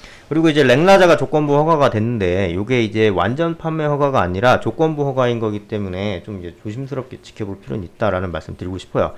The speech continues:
왜냐면 한미약품, 한-, 한미약품에서 똑같이 이제 폐암 신약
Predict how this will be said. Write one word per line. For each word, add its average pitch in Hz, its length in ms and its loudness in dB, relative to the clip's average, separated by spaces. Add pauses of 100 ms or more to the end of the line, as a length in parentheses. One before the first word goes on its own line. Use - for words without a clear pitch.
(360)
왜냐면 156 300 4
한미약품, 190 640 2
한-, 185 320 -4
한미약품에서 185 720 0
똑같이 127 480 -2
이제 98 180 -2
폐암 160 540 0 (100)
신약 151 460 0